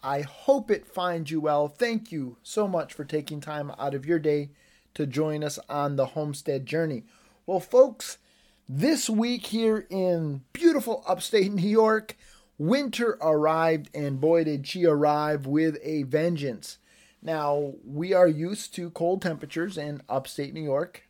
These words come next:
um, but usually it doesn't get quite this cold this quick. We actually had, I think, temps that dipped down into the single digits this week, which is,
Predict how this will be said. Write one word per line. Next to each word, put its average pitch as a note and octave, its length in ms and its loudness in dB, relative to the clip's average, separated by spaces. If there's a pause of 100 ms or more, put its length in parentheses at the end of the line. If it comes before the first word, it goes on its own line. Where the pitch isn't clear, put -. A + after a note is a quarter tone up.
(180)
um, A#2+ 360 -10
but E3+ 280 -4 (120)
usually D#4+ 560 2
it B3 100 4
doesn't A#3+ 540 2
get A3 260 -2 (160)
quite G#3+ 400 -4
this F3+ 320 -6
cold F3 640 4 (440)
this F3 320 2
quick. - 500 0 (420)
We E4 220 4
actually B3+ 360 -4
had, F#3+ 460 -2 (600)
I D#3+ 120 2
think, A3 280 -4
temps G#3 340 -2
that C3 420 -4
dipped F3+ 280 -2
down E3 340 0
into E3+ 480 -4
the C#3+ 140 -2
single E3+ 340 -4
digits D3+ 500 -4
this C3+ 240 -6
week, C3 300 -6 (640)
which E3+ 380 2
is, D#3 720 2